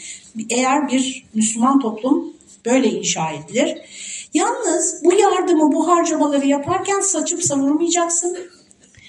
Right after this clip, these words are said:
Çünkü saçıp savuranlar şeytanın kardeşleridir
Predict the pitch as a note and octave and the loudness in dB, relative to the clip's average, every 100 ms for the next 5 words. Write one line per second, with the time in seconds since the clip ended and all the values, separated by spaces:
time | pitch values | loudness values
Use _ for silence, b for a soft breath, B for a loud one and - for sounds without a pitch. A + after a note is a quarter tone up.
0 | B - F#4+ F4 C#4 D#4 E4 G4+ E4 D4+ | B 0 0 2 -2 -2 -4 -6 -4 -4
1 | C#4 C4 B3+ A#3 A#3 A#3+ A#3+ B3+ D#4+ D#4+ | -2 0 0 -2 -2 -6 -6 -2 -2 0
2 | D#4 D4+ D#4 - E4 D#4 D#4+ E4 - | 0 0 -2 -4 -4 -6 -6 -10 -14